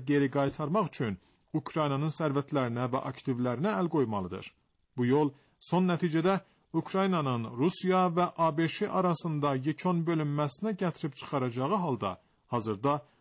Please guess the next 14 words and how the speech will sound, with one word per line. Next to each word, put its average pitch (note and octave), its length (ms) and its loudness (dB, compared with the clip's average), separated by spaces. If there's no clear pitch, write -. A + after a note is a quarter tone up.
natoya D#3 460 0
meyilli F3 580 2
hakim E3 580 0
Ukrayna D3+ 600 -2
Rusiya D#3 420 2
və D3+ 240 0
A D3+ 200 0
B D#3 40 2
Ş-yə G3+ 340 0
qarşı G3 440 2
fərqli D3 640 2
yol C3 220 4
tutsaydı, E3 680 0
baş A2 300 -6